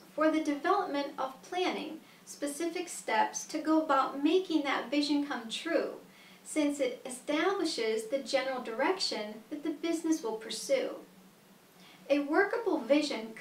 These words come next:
clearly looks beyond where the company is today and determines where the owners want the company to be at some point in the future. I B M and the development of the P C.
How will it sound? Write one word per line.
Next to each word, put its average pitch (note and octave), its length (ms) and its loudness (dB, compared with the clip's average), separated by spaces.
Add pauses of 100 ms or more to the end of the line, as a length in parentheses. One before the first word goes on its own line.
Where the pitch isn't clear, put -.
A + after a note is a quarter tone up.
(120)
clearly G4 460 2
looks C#4 340 0
beyond E4+ 580 4
where D#4 100 2
the C#4+ 100 2
company C4 440 -4
is A#3 120 -6
today B3+ 680 -2 (320)
and C4+ 140 -4
determines C4+ 640 -4
where E4 440 0
the F4 180 0
owners C#4+ 460 4
want A#3+ 220 -6
the B3 60 -4
company A#3 520 -4
to - 120 -10
be A3+ 240 -6
at - 140 -8
some E4+ 260 2
point C#4+ 260 0
in B3+ 80 -8
the B3+ 60 -12
future. - 720 -8 (1600)
I F#4+ 300 2
B F4 160 8
M A#3+ 380 0
and C4 160 -4
the C#4 180 0
development C4 580 2
of C4 160 -10
the D4+ 80 -4
P C#4+ 280 -2
C. - 500 -4